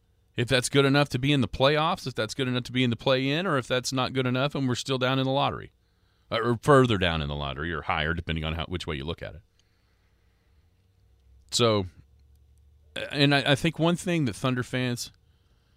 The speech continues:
can take heart in, we don't know about Chet at all. I do know this.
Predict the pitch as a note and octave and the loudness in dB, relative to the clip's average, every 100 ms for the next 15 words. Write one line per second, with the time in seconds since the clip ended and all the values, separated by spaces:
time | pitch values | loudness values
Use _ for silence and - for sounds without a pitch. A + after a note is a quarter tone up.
0 | _ _ _ - - - G#2+ - B2+ - | _ _ _ -20 -10 -4 -2 0 0 2
1 | F2+ C#2 - - _ _ _ _ _ _ | 2 2 -6 -16 _ _ _ _ _ _
2 | _ _ _ _ _ _ _ _ - G#2+ | _ _ _ _ _ _ _ _ -8 -2
3 | D#3+ E3+ D#3+ D3+ D3 - - F#2 - _ | 2 2 4 4 2 0 -2 -2 -4 _
4 | _ _ _ _ _ _ _ - G2+ C#2 | _ _ _ _ _ _ _ 0 0 0
5 | - _ _ _ _ _ _ _ _ _ | -6 _ _ _ _ _ _ _ _ _
6 | _ - A#2+ C3 E3+ G#2+ B2+ G#2 - - | _ 0 4 4 4 4 2 -2 -6 -12